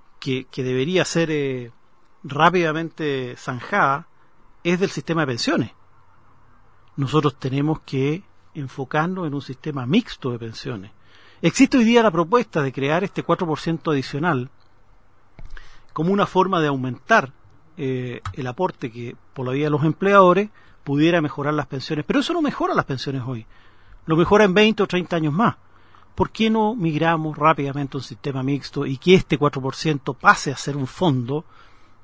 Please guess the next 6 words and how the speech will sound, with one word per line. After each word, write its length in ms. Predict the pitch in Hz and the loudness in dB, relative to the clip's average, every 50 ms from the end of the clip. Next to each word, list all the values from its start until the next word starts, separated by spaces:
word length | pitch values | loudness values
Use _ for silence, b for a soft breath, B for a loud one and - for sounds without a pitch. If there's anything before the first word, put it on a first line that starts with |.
| - - - - | -20 -20 -18 -10
de 300 | - 143 147 143 143 156 - | -4 -2 0 0 0 -2 -4
reparto 460 | - 139 139 - 156 151 - - 156 | -6 -2 2 2 2 0 0 -4 -2
común? 420 | 135 147 143 147 156 156 135 110 - - - - - - _ - _ _ _ _ _ _ _ _ | 0 2 4 6 6 4 4 2 -4 -12 -20 -20 -20 -20 _ -20 _ _ _ _ _ _ _ _
O 240 | - 226 214 226 214 | 10 12 12 12 12
más 240 | 185 190 269 269 220 | 8 8 6 8 8
aún, 300 | 262 320 392 320 139 107 | 6 6 6 6 4 4